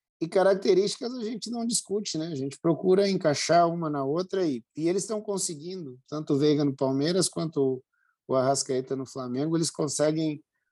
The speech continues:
colocar a qualidade deles à disposição do time, que é o principal, né?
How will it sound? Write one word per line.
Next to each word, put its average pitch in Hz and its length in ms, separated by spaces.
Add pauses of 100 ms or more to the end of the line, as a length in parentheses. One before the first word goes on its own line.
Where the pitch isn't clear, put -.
(120)
colocar 156 480
a 170 60
qualidade 175 600
deles 165 320
à 185 60
disposição 180 640
do 196 80
time, 196 240
que 185 100
é 196 40
o 196 60
principal, 180 640
né? 143 140